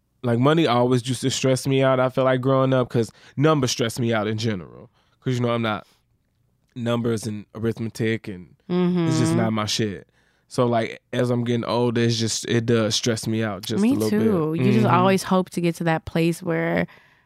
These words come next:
Speaker 2: money isn't really an issue for you at all.
Speaker 1: Mm-hmm.
Speaker 2: Um, everybody wants to get to that place, I would think. What about sex?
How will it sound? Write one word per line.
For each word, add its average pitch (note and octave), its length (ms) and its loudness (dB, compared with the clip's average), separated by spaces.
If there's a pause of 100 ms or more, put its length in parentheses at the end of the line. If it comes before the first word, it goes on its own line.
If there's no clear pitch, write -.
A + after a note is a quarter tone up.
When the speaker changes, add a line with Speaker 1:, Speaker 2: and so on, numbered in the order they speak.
(220)
Speaker 2:
money E3+ 480 4
isn't D#3+ 340 4
really D#3 300 4
an D#3 80 2
issue D#3+ 340 0
for D3+ 220 -2
you D3 160 4
at D3 100 0
all. - 440 -2
Speaker 1:
Mm-hmm. A#2+ 640 -6
Speaker 2:
Um, D#3+ 560 0
everybody D#3 440 2
wants F#3+ 200 0
to F3+ 100 -4
get E3+ 140 -2
to E3+ 80 -4
that D#3+ 200 0
place, F3 380 -2
I D#3+ 120 0
would E3+ 180 -2
think. E3 420 -4 (640)
What G#3+ 240 2
about C4 840 2 (1080)
sex? - 800 -2